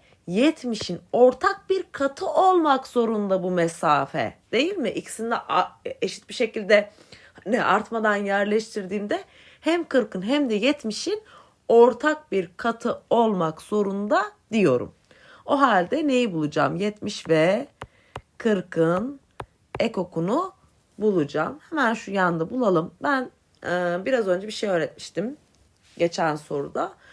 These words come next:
Her ikisinde de sıfırlar varsa bunları bir çiziyorum. Onu yana alıyorum. Yedi ve dördün ekokuna bakıyorum. Yine bunlar aralarında asal olduğu için direkt on çarpım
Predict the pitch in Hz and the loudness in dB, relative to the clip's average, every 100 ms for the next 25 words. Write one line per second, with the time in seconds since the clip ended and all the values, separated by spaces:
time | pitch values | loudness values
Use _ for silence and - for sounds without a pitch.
0 | - - 254 269 254 - 214 208 190 - | -20 -4 2 2 2 -2 -4 -2 -4 -6
1 | 240 196 170 156 151 208 196 165 - 233 | -6 -4 0 0 0 0 0 -2 -6 -8
2 | 220 208 185 170 - 262 214 202 170 208 | -4 -2 -2 -4 -8 -8 -4 0 2 2
3 | 302 - - - - 240 240 202 214 285 | -2 -12 -20 -20 -8 0 2 2 -2 -4
4 | 330 208 208 202 240 - - 208 202 175 | -8 -2 0 0 -2 -6 -2 2 4 2
5 | 135 139 247 370 _ _ - - - 277 | 2 0 -4 -8 _ _ -20 -20 -4 0
6 | 269 233 208 196 190 170 160 - 240 - | 0 0 0 4 6 6 0 -6 -4 -4
7 | 269 269 247 254 - 233 226 233 - - | -4 -2 -2 -4 0 2 2 -2 -8 -8
8 | 254 240 214 226 208 196 - - 180 202 | -4 -2 -2 -2 -2 -4 -2 0 2 2
9 | 208 233 269 226 320 - 269 226 214 175 | 2 0 -2 0 -2 -2 -2 0 0 0
10 | 165 165 - 208 254 _ _ _ - 247 | -4 -4 -10 -10 -12 _ _ _ -4 4
11 | 214 208 - - 254 247 - 185 151 151 | 4 4 -2 -4 -2 -2 -4 0 0 0
12 | 170 190 269 | 0 0 -2